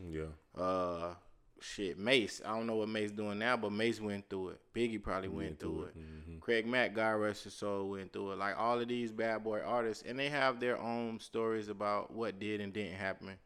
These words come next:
Speaker 2: We're not here to talk about that, but I'm just saying, at some point in time, you gotta work hard at something,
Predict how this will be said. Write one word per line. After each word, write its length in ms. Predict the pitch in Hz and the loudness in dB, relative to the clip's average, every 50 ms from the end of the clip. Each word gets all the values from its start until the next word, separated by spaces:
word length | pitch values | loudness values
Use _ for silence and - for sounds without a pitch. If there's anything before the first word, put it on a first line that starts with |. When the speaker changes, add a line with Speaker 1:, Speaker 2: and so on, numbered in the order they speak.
| - - - - - _ _ _ - | -20 -20 -20 -20 -20 _ _ _ -6
Speaker 2:
We're 80 | 113 117 | -4 -2
not 120 | 107 98 | 0 0
here 100 | 101 95 | 0 -2
to 60 | 95 | 0
talk 200 | - 123 117 107 | 2 2 4 4
about 180 | 101 98 98 104 | 4 4 4 6
that, 200 | 127 131 123 110 | 8 6 6 6
but 100 | 113 113 | 4 0
I'm 80 | 113 | 0
just 200 | 104 110 101 - | 0 -2 -4 -2
saying, 280 | - 127 127 120 113 104 - - - - - - - - - - - - - | -2 -2 0 0 -2 -4 -6 -10 -18 -20 -20 -20 -20 -20 -20 -20 -18 -8 -4
at 140 | 131 135 - | -4 -4 2
some 260 | - - 269 254 214 | 6 6 8 8 6
point 240 | - 220 220 190 170 | 8 8 8 8 8
in 60 | 156 | 6
time, 480 | - - 180 170 160 147 139 127 127 - - - - - _ _ _ _ _ _ _ _ _ _ _ _ _ _ _ _ _ _ _ _ _ _ _ _ _ _ _ _ _ _ _ _ _ _ _ _ _ _ _ _ _ _ _ _ - 95 101 107 104 - _ _ _ _ _ _ _ _ _ | 6 6 8 10 10 10 8 6 2 -2 -8 -18 -20 -20 _ _ _ _ _ _ _ _ _ _ _ _ _ _ _ _ _ _ _ _ _ _ _ _ _ _ _ _ _ _ _ _ _ _ _ _ _ _ _ _ _ _ _ _ -20 -16 -16 -16 -16 -18 _ _ _ _ _ _ _ _ _
you 100 | 117 123 | -6 4
gotta 220 | 117 139 131 127 120 | 8 10 12 12 12
work 220 | 110 113 113 113 - | 10 8 8 8 6
hard 280 | 131 110 98 90 - - | 4 4 4 2 2 0
at 160 | 107 104 - | 0 0 2
something, 380 | - 143 131 117 - 90 73 | 4 6 4 4 2 -2 -10